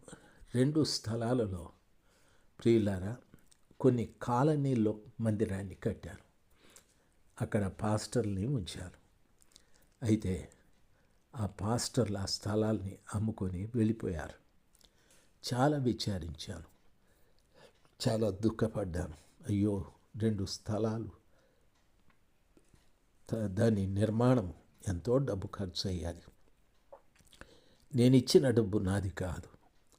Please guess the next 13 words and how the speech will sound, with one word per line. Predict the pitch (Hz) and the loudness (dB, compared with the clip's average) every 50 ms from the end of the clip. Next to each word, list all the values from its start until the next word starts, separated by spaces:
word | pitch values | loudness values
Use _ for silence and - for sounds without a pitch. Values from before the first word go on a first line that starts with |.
| _ _ _ _ _ _ _ - | _ _ _ _ _ _ _ -6
ఎంతోమంది | - 104 113 110 - 156 160 160 165 160 127 104 95 101 95 - - | -4 -2 -2 4 6 8 8 8 8 4 2 2 2 0 0 0 -2
భక్తి | 101 107 107 - - 139 | -2 -2 -2 0 -2 0
కలిగిన | 117 110 107 107 95 82 - 98 | 0 2 0 0 0 -2 -2 -4
బిడ్డలు | 90 80 85 104 101 92 110 104 92 73 - - - - _ _ _ _ _ _ _ _ _ _ _ _ _ | -6 -4 -4 -4 -2 -2 -2 -4 -4 -6 -10 -14 -20 -20 _ _ _ _ _ _ _ _ _ _ _ _ _
మందిర | - 104 117 127 135 151 139 127 120 98 | -2 0 2 6 8 8 8 8 4 2
నిర్మాణం | 87 101 101 80 82 82 98 110 120 123 127 | 0 -2 -2 -2 -2 -2 -2 0 0 0 0
కొరకు | 120 - 95 95 - - - - 87 82 78 | 0 -2 -4 -4 -4 -6 -8 -10 -10 -8 -6
డబ్బులు | 80 101 95 92 98 95 | -4 -4 -4 -2 -4 -4
ఇచ్చారు. | 85 80 - - - 92 90 87 - - _ _ _ _ _ _ - _ _ _ _ _ _ _ _ _ _ _ _ | -4 -6 -10 -12 -10 -10 -10 -12 -14 -18 _ _ _ _ _ _ -20 _ _ _ _ _ _ _ _ _ _ _ _
నేను | 113 107 107 101 90 | 0 2 2 2 0
ఆ | 80 | -2
స్థలాలు | 78 - - - 104 98 104 107 113 110 95 | -4 -6 -4 -2 0 2 2 4 4 2 2
కొని | - - - 101 82 82 87 87 | 0 -2 -4 -4 -4 -4 -6 -8